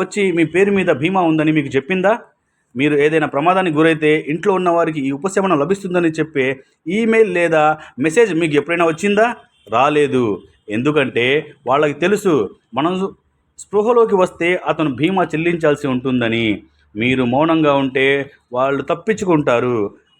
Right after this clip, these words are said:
వాళ్ళకి తెలుసు కాబట్టి ఇప్పుడు మనం నిశ్శబ్దాన్ని ఛేదించే సమయం ఆసన్నమైంది. మీకు రూపే కార్డు ఉంటే ఈరోజే బ్యాంకు వెళ్ళి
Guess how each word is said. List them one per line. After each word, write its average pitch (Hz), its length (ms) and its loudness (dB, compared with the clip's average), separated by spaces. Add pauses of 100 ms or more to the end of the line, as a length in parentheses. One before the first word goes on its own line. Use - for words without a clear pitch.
వాళ్ళకి 151 280 0
తెలుసు 196 320 0
కాబట్టి 156 400 4 (520)
ఇప్పుడు 175 420 -4
మనం 156 220 2
నిశ్శబ్దాన్ని 165 640 0 (100)
ఛేదించే 185 500 -2
సమయం 143 260 0 (140)
ఆసన్నమైంది. 123 760 -2 (480)
మీకు 170 280 -2
రూపే 240 320 2
కార్డు 196 240 0
ఉంటే 185 200 -2 (140)
ఈరోజే 180 400 0
బ్యాంకు 160 380 0
వెళ్ళి 139 240 0